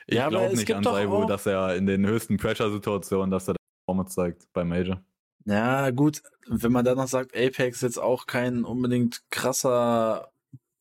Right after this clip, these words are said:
Speaker 2: Prover, geiler Ingame-Leader, ähm, und ein Spinks, der irgendwie sa-, äh,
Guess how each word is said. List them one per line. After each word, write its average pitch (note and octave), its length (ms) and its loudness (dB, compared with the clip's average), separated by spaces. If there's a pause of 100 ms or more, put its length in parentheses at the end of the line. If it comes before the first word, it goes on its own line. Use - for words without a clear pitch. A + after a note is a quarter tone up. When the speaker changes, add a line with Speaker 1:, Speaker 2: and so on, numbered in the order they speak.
Speaker 2:
Prover, C#3+ 1160 2 (920)
geiler C#3+ 340 2
Ingame-Leader, C3+ 760 2 (760)
ähm, A2+ 360 2 (140)
und A#2 360 0
ein A#2+ 60 2
Spinks, C3 580 0
der A#2+ 320 2
irgendwie A#2+ 360 0
sa-, A#2 240 0 (160)
äh, - 80 -10